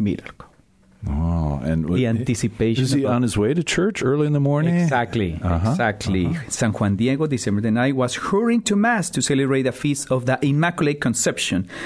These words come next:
Speaker 1: But the woman he was heading the, to the church to celebrate came to him instead. And the story of Our Lady of Guadalupe begins.
Speaker 2: <laughs> So,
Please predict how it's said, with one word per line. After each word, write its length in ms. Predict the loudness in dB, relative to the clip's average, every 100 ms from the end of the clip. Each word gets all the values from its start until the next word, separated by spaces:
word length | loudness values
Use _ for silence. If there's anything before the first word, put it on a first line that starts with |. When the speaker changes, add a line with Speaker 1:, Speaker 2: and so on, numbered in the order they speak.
| -12 -6
Speaker 1:
But 120 | -2
the 100 | 2
woman 400 | 2 2 2 2
he 160 | 0 0
was 300 | 0 0 -6 -16 -20 -18
heading 380 | -4 0 2 2
the, 160 | 0 -4 -8
to 120 | 0
the 120 | 0 0
church 480 | 0 0 0 -4 -8 -10
to 80 | -8
celebrate 640 | -2 0 2 2 0 -2
came 280 | 0 0 0
to 100 | -2
him 400 | -2 0 0 -2 -6
instead. 520 | -4 -2 -2 -6 -10 -10 _
And 160 | -4 -2
the 60 | -2
story 520 | -4 -4 -2 -2 -4 -10 _ _ _ _ _ _ _ _ _
of 160 | -8 -4
Our 120 | -4
Lady 220 | -2 -2
of 60 | 0
Guadalupe 400 | 0 0 0 0 0 0
begins. 360 | 0 0 -2 -2 0 -2 -2 -2 0 0
Speaker 2:
<laughs> 0 | 0
So, 340 | 0 2 0